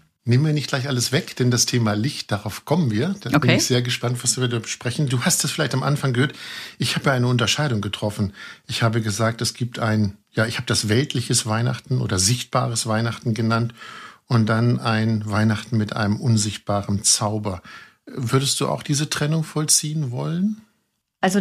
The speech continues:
Speaker 2: trennen würde ich es nicht, aber unterscheiden lässt sich das sichtbare Weihnachten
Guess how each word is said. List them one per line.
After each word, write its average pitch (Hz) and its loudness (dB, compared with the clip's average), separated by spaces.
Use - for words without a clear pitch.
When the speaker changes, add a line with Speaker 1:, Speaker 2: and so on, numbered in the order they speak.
Speaker 2:
trennen 302 2
würde 262 2
ich 240 -2
es 240 -2
nicht, - 0
aber 247 4
unterscheiden 240 2
lässt 175 0
sich 156 -2
das 160 -2
sichtbare 160 2
Weihnachten 151 0